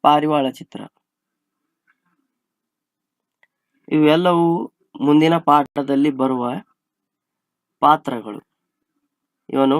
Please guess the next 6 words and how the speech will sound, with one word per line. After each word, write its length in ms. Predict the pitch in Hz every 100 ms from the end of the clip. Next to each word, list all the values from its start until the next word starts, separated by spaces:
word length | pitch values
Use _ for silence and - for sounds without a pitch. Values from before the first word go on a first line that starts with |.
| 165
ಗಮನವಿಟ್ಟು 640 | 135 139 156 151 143 - 185
ಕೇಳಿ. 300 | - 127 104 _ _ _ _ _ _ _ _ _ _ _ _ _ _ _ _ _ _ _ _ _ _ _ _ _ _
ಈ 100 | 151 165
ಚಿತ್ರವನ್ನು 560 | 156 - 147 147 139
ನೋಡಿ 260 | 131 127 123
ಮಕ್ಕಳು. 300 | 127 120 131